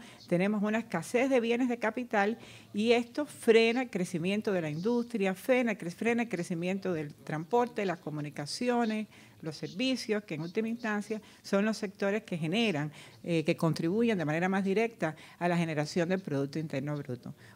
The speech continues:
Por el lado de las exportaciones, yo siento que si bien en los últimos años se han venido dando un conjunto de pasos, digamos que positivos,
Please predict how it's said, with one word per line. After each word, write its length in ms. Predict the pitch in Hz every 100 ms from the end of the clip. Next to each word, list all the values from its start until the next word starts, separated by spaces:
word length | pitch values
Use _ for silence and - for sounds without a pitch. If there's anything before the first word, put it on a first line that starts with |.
| -
Por 140 | 185
el 100 | 160
lado 160 | 170 202
de 60 | 220
las 120 | 226
exportaciones, 880 | 240 240 233 247 233 254 240 247 262 - - -
yo 160 | 185 185
siento 560 | 233 226 233 233 233
que 140 | - 156
si 160 | 160
bien 180 | 170 233
en 60 | 254
los 200 | 240 247
últimos 480 | 226 240 233 226 254
años 400 | 240 180 175 175
se 100 | 160
han 120 | 175
venido 300 | 175 196 214
dando 380 | 214 214 214 208
un 80 |
conjunto 580 | 196 190 185 202 208 208
de 140 | 190 175
pasos, 440 | 180 196 220 202
digamos 340 | 170 170 208
que 100 | -
positivos, 800 | 165 175 - 151 254 262 165 175